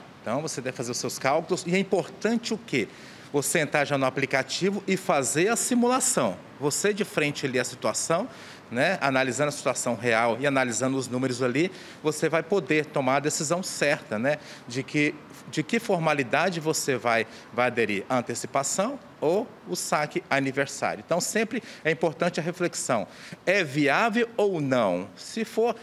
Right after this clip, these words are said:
eu sempre falo, se for para, é, apagar, né, um fogo, como são as contas mais altas, dívidas com cartão de crédito, normalmente eu falo, "o cheque especial vale a pena. Mas se não for, tiver as contas em dia, é bom refletir, né, para que você não possa estar perdendo também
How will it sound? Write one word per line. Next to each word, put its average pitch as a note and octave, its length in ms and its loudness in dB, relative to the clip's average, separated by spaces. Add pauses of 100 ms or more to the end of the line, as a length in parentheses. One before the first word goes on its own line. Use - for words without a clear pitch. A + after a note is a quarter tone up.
eu E3 100 0
sempre G#3+ 260 -2
falo, B2+ 300 2
se - 180 -4
for F#3 260 2
para, D#3 300 2 (580)
é, C3 320 2 (440)
apagar, D#3 640 2
né, D3+ 160 4
um E3+ 120 2
fogo, D3 500 2 (260)
como B2 440 0
são - 180 0
as B2 160 0
contas C3+ 400 0
mais B2 320 0
altas, B2 320 0
dívidas A#2+ 420 -2
com A2 140 -10
cartão A#2 320 -4
de A#2 100 -6
crédito, A#2 460 -4
normalmente A#2+ 320 -2
eu C3 80 -2
falo, A2 300 -2
"o A2 40 -10
cheque - 220 -4
especial D#3 420 -2 (360)
vale A#2 260 2
a C3+ 60 2
pena. F#2+ 420 -2
Mas A2+ 200 -4
se - 100 -6
não A#2+ 120 0
for, D#3 240 0
tiver B2+ 200 -2
as B2 140 0
contas B2 340 -4
em A2+ 80 -4
dia, C3+ 320 -2 (260)
é A2 100 -4
bom A#2+ 160 0
refletir, C#3+ 600 -4
né, G2 180 -4
para A#2+ 220 -6
que - 60 -18
você B2 200 -6
não B2 100 -4
possa B2+ 260 -4
estar C3+ 200 -4
perdendo B2 380 -2
também A#2 340 -2